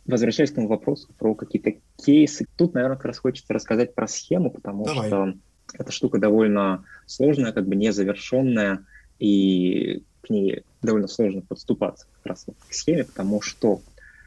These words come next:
Speaker 1: а, Пермь город большой, у нас типа там порядка восьмидесяти маршрутов автобусных,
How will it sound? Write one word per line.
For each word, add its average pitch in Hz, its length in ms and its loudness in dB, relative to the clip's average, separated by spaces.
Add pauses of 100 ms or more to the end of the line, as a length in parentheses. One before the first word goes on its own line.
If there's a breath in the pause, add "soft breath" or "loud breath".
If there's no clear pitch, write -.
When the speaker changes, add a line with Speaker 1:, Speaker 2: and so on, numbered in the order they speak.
(680 soft breath)
Speaker 1:
а, 95 1040 -2 (840)
Пермь 143 180 2
город 127 260 4
большой, 165 480 2 (840)
у 113 80 -6
нас 113 340 -2
типа - 280 -6
там - 160 -8 (540)
порядка 104 360 0
восьмидесяти 101 540 0
маршрутов 151 520 0 (160)
автобусных, 104 880 -4